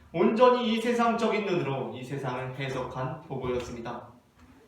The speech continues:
열두 명 중에, 열두 명 중에 한두 명이 아니라 무려 열 명이 하나님을 신뢰하지 않았습니다. 그래서 그들이 행한 보고는 "우리는 패배 앞에 놓여 있다.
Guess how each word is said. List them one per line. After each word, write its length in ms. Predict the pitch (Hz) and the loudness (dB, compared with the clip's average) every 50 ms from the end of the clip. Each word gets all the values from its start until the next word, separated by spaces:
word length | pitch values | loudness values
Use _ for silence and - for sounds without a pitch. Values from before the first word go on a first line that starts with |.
| _ _ - - - - - - | _ _ -20 -20 -20 -8 2 8
열두 340 | 156 175 - - - 254 254 | 10 10 10 10 8 6 4
명 200 | 254 254 240 214 | 6 6 4 4
중에, 500 | 208 190 180 202 185 165 147 143 - 143 | 4 4 4 2 2 0 -2 -4 -4 0
열두 280 | 139 139 160 165 190 196 | 2 2 2 2 0 0
명 160 | 196 196 180 | 0 2 2
중에 180 | 147 151 170 | 0 0 0
한두 400 | 175 175 - - 269 277 240 269 | -2 -2 -2 -4 -6 -6 -4 -4
명이 300 | 240 240 240 233 220 208 | -2 0 2 2 2 2
아니라 480 | 180 143 131 127 127 127 - - - - - - - _ _ _ _ _ _ - | 2 0 -2 -2 -4 -6 -8 -10 -12 -16 -20 -20 -20 _ _ _ _ _ _ -18
무려 460 | 131 127 131 135 156 151 151 151 - 131 | -12 -6 -4 0 0 0 0 0 2 2
열 240 | 131 131 156 175 | 2 2 2 2
명이 540 | 170 165 156 143 139 151 160 139 - - - - | 0 -2 -2 -2 -4 -4 -6 -8 -10 -12 -14 -10
하나님을 540 | - 143 139 135 127 123 120 120 123 127 131 | -8 -6 -4 -4 -4 -4 -6 -6 -8 -10 -10
신뢰하지 560 | - - 151 147 139 131 127 117 117 113 - | -8 -8 -6 -4 -4 -4 -4 -4 -4 -6 -6
않았습니다. 520 | 127 123 135 135 135 - 135 123 120 - - - - - - - - - - - _ - - - - - - - | -6 -6 -6 -8 -8 -10 -12 -14 -14 -14 -16 -18 -20 -20 -20 -20 -20 -20 -20 -20 _ -20 -20 -20 -20 -20 -16 -6
그래서 320 | - 202 214 226 - 254 - | 2 4 6 6 6 6 4
그들이 280 | 233 247 262 254 254 254 | 4 4 4 4 6 6
행한 280 | 247 247 240 233 226 | 6 8 8 6 6
보고는 580 | 214 202 180 165 160 156 175 175 - - - - - - - | 6 6 4 4 4 4 2 2 0 -2 -6 -10 -14 -18 -10
"우리는 680 | - 135 139 151 156 160 165 165 160 - - - - - - | -6 -4 -4 -2 0 0 0 0 -2 -4 -8 -10 -14 -12 -8
패배 320 | 208 202 196 190 190 185 | -4 -2 0 0 2 2
앞에 300 | 170 156 - - 156 156 | 2 2 2 0 -2 -2
놓여 260 | 147 143 143 143 143 - | -2 -2 -2 -2 -2 -2
있다. 420 | - - - 131 123 - - | -4 -4 -6 -6 -6 -6 -8